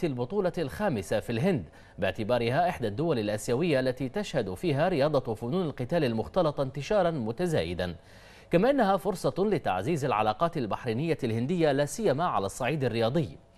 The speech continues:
وأضاف سموه أن الجهود ستتواصل من أجل تنفيذ الاستراتيجية التي رسمها سموه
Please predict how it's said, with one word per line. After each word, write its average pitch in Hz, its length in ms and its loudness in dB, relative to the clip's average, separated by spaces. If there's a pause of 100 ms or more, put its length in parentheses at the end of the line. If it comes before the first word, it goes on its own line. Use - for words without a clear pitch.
(440)
وأضاف 226 440 2
سموه 196 400 0
أن 151 80 -2
الجهود 147 520 0
ستتواصل 175 840 -2
من 110 140 -4
أجل 127 260 -4
تنفيذ 131 380 -4
الاستراتيجية 123 800 -2
التي 104 340 -4
رسمها 110 500 -2
سموه 160 480 0